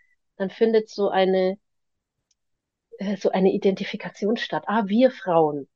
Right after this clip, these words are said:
ne? Weil, ich mein, die erste Unterscheidung, die wir Menschen treffen, wenn wir uns sehen, ist entweder,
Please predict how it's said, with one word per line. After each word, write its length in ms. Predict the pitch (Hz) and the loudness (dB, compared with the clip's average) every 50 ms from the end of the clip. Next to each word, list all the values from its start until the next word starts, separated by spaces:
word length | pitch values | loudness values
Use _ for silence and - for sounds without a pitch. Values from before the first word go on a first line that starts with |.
| _ | _
ne? 180 | - 175 226 294 _ _ _ _ _ _ _ _ _ _ _ _ _ _ _ _ _ _ - | -10 -8 -8 -10 _ _ _ _ _ _ _ _ _ _ _ _ _ _ _ _ _ _ -4
Weil, 120 | 190 175 - | -4 -4 -4
ich 80 | - - | -6 -10
mein, 320 | 185 185 190 185 180 180 _ _ _ - | -6 -4 -2 -2 -4 -6 _ _ _ -10
die 80 | 202 - | -4 0
erste 280 | 202 240 233 - 262 | 0 2 2 2 0
Unterscheidung, 580 | 214 202 202 180 - - 196 202 220 269 277 247 | 2 0 -2 -4 -2 2 2 4 4 4 2 2
die 120 | 233 214 | 0 0
wir 120 | 208 214 202 | 0 2 4
Menschen 340 | 196 196 196 - - 185 - | 4 2 2 0 -4 -14 -8
treffen, 360 | - - 226 226 - 285 247 | -4 -4 -2 -2 -2 -4 -2
wenn 160 | 220 208 202 | 0 0 0
wir 120 | 196 180 165 | 0 0 -2
uns 140 | 175 - - | -4 -4 0
sehen, 320 | 190 190 240 294 330 330 | 0 2 4 4 2 0
ist 160 | - 214 - - | 0 -4 -8 -4
entweder, 580 | - 208 220 208 202 202 202 185 175 170 - | -2 -2 0 2 2 4 4 4 4 4 2